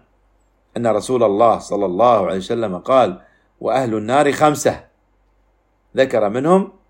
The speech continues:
الخائن الذي لا يخفى له طمع وإن دق إلا خانه، الخائن الذي لا يخفى له طمع إلا خانه،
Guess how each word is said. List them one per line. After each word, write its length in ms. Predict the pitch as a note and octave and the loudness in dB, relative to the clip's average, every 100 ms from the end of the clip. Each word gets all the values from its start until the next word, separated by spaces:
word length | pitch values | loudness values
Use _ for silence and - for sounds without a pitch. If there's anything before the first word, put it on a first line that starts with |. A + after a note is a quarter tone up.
| _ | _
الخائن 720 | G#2+ G2+ - C3 B2+ - C3+ C3+ | -8 -8 0 2 2 0 -2 -2
الذي 680 | A2+ A#2 A#2+ B2 B2+ - - | -2 -2 -2 -4 -6 -10 -10
لا 220 | A#2 C3+ | 0 2
يخفى 560 | B2+ C#3 - - A#2+ A#2 | 4 2 -2 0 4 4
له 320 | B2 B2 A#2 | 2 2 0
طمع 520 | A#2+ B2 A2+ F2 - _ _ _ _ _ _ _ _ _ - | 2 2 2 -2 -8 _ _ _ _ _ _ _ _ _ -8
وإن 340 | G#2+ A2+ G#2 | -4 -4 -2
دق 440 | F#2+ C3 - - - _ - | 0 -2 -4 -12 -12 _ -10
إلا 320 | A#2 A#2 A#2+ | -8 2 2
خانه، 540 | G#2+ A2 F2+ D#2+ E2 - _ _ _ _ _ _ _ - | 2 0 -2 -4 -10 -16 _ _ _ _ _ _ _ -18
الخائن 720 | - G#2+ A#2+ A2+ C3 F3+ F#3 _ _ _ _ - | -4 2 4 4 2 0 -2 _ _ _ _ -8
الذي 260 | G#2+ G#2 G#2 | -4 -2 0
لا 180 | A#2+ D3 | 4 4
يخفى 420 | C3 A2+ - G#2+ | 4 0 0 2
له 280 | A#2+ A#2 G#2+ | 2 2 0
طمع 600 | B2+ C3+ A#2+ A2+ F3 F3 - _ _ _ _ _ _ _ _ _ _ A#2+ | 0 2 2 2 0 -2 -10 _ _ _ _ _ _ _ _ _ _ -6
إلا 280 | B2+ B2+ | 0 0
خانه، 600 | G#2+ B2 B2 A#2 G2 E2 | 2 2 2 2 -2 -6